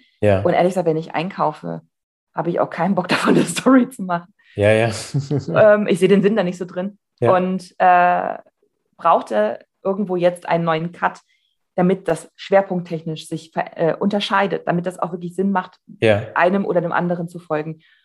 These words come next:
Speaker 2: Und der Online-Shop, das war einfach ein Traum, der von niemandem für mich, äh,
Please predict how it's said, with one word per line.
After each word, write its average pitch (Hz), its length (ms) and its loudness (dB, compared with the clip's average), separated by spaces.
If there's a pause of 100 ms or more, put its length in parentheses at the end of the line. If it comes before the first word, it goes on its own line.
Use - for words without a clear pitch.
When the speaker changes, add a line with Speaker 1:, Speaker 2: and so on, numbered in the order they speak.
(280)
Speaker 2:
Und 175 480 -2
der - 120 4
Online-Shop, 180 580 0
das 170 200 -8
war 165 80 0
einfach 165 260 0
ein 160 160 -6
Traum, 165 500 -2
der 160 520 0
von 175 140 0
niemandem 202 500 0
für - 140 -14
mich, 202 360 -4
äh, 175 360 4